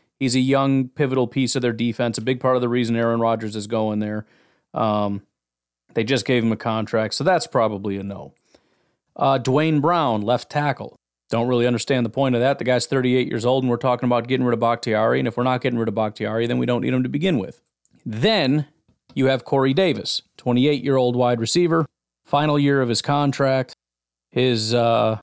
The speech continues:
base salary, which is all we would be paying, is ten point five million, and that's how much they would save. It would be a pretty massive savings, but again, I don't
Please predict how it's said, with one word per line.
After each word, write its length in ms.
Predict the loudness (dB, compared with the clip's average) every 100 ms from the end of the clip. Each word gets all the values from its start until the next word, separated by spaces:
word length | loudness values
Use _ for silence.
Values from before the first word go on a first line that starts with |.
| _ _ _ -2
base 220 | 0 2
salary, 460 | 2 2 2 2 0
which 200 | -2 -2
is 80 |
all 200 | 0 2
we 100 | 2
would 180 | 0 0
be 100 | -2
paying, 420 | -4 -2 0 0
is 180 | -2 -6
ten 260 | -6 -4 -4
point 240 | -2 -2
five 300 | 0 0 0
million, 360 | 0 0 0 -2 -6 _
and 80 | -2
that's 200 | 0 0
how 80 | 0
much 220 | 0 0
they 160 | 0 2
would 180 | 0
save. 320 | 0 -2 -2 -8
It 60 |
would 120 | -10
be 140 | -6 -6
a 80 | -8
pretty 320 | -6 -2 0
massive 520 | 0 0 -2 -4 -6
savings, 460 | -2 0 0 -2 -2
but 160 | -2
again, 240 | -2 0 0
I 140 | -2
don't 340 | -2 0 0